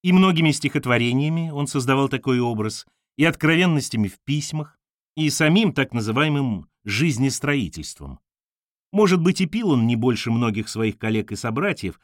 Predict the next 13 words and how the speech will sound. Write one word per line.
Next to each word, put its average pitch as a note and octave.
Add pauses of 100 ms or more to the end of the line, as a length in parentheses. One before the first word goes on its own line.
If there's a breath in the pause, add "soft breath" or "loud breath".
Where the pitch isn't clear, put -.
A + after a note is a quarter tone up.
(220)
но C3+
вот F#3
предстаёт F#3
самым F#3+
пившим F#3+
поэтом D3+
Серебряного C3
века, E2 (280)
а F#2
то C3+
и C#3
всех -
веков. A#2